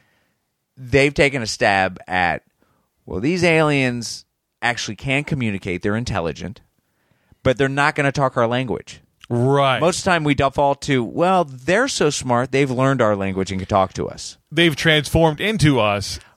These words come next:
Speaker 1: Right.
Speaker 2: And
Speaker 1: To make us feel better,
Speaker 2: Right.
Speaker 1: to try to communicate.
Speaker 2: Or just to take over and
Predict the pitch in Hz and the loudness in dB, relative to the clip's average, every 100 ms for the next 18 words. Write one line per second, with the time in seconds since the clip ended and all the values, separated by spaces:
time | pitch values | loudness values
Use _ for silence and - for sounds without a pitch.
0 | _ - 113 117 110 - - 147 143 135 | _ -8 -2 0 -2 -6 -6 -2 0 2
1 | 131 135 160 165 160 185 - 170 127 120 | 2 0 0 0 0 -2 -2 -2 0 2
2 | 160 120 95 92 143 147 143 123 110 151 | 2 2 2 0 2 2 2 0 0 0
3 | 131 - 143 147 123 127 156 147 156 - | 0 0 2 2 2 2 2 2 -2 -4
4 | 135 151 131 131 120 110 107 110 | -2 -2 2 2 0 -4 -12 -14